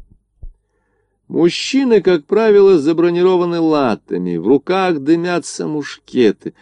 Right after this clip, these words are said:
лица бульдожьи, улыбки уст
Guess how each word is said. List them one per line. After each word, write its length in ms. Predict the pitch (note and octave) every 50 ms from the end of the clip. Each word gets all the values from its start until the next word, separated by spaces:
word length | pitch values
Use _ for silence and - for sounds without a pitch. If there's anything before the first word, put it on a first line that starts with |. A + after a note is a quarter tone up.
| _ _
лица 540 | - A2 C3+ C3 A#2+ G2+ - - - G2 E2+
бульдожьи, 880 | E2 E2+ F2 E2+ E2+ D#2+ D#2+ G2 F3 G#3 F#3+ D#3 D3 C#3+ D3 D3+ C#3+ - _ _
улыбки 800 | - F2 E2+ E2+ E2 F2 A#2+ D3+ D3+ - _ _ _ - G#2 F#2+
уст 500 | F2 F#2+ A2 A#2+ G#2 - - - _ _